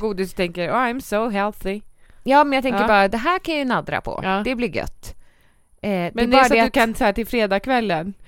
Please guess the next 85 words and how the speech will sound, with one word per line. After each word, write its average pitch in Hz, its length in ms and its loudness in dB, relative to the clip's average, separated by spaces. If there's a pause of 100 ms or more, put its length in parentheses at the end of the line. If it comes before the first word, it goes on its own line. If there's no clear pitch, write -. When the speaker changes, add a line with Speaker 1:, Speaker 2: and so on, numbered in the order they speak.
(460)
Speaker 1:
Ska - 140 -12
jag 330 80 8
Speaker 2:
Självklart 277 480 8
Speaker 1:
köpa 285 180 10
Speaker 2:
inte. 185 360 2
Speaker 1:
apelsinkrokantchoklad 233 1160 2
Speaker 2:
Nej, 247 80 0
men - 80 2
Speaker 1:
eller 240 140 0
blir 220 300 2
det 214 80 2
en 214 220 4
ask 220 260 -2
Läkerol? 226 600 -2
Speaker 2:
Absolut 226 760 -2
inte. 170 180 -6
Jag 196 100 0
har 226 140 6
Speaker 1:
Nej. 208 100 4
Speaker 2:
det 214 40 2
i 214 40 0
väskan 208 380 -2
för 202 100 -4
att 180 60 -4
bara 175 120 0
snick-, 180 600 -10
snacka 190 360 -8
in 262 100 -4
Speaker 1:
Ja, 196 140 2
Speaker 2:
dem 175 120 -2
i 190 40 -4
Speaker 1:
okej. 226 120 0
Speaker 2:
munnen. - 320 -6
Speaker 1:
Ja. 196 60 -4 (100)
Speaker 2:
Nej, - 100 -12 (140)
men 220 60 -4
självklart 240 520 2
Speaker 1:
Nej, 330 100 6
Speaker 2:
inte. 277 120 2
Speaker 1:
ja, 226 200 4
Speaker 2:
Du 220 60 -2
känner 254 220 0
Speaker 1:
nej. 254 80 0
Speaker 2:
väl 254 140 -4
mig? 294 380 -2
Speaker 1:
Ja, 277 300 2
det 277 100 -2
var 262 100 -2
det 277 100 -4
jag 240 220 -2
tänkte 240 340 -4
helt 240 180 -6
plötsligt. 233 240 -2
Speaker 2:
Direkt 262 140 4
Speaker 1:
Jag - 0 -
Speaker 2:
när 254 240 0
jag 285 100 0
Speaker 1:
känner - 20 0
Speaker 2:
kom 262 120 2
Speaker 1:
inte 302 120 2
Speaker 2:
hit, 220 100 0
Speaker 1:
dig. 196 120 2
Speaker 2:
nu 196 60 0
rotar 196 280 -2
jag 190 60 0
i - 20 -2
godislådan. 196 540 -6
Ingen 247 240 -4
godis 254 200 -4
Speaker 1:
Nej, - 20 -4
men 254 100 -2
jag 254 60 -2
har - 60 -12
tagit 302 180 -2
Speaker 2:
kvar. 190 140 2
Speaker 1:
bort - 140 -10
det. 165 200 -8
Speaker 2:
Ja, 208 60 -6
det - 100 -10
är - 40 -10
så - 100 -14
jävla - 260 -14
deppigt. 208 320 -14
Speaker 1:
Jag 240 80 -8
vet. - 360 -8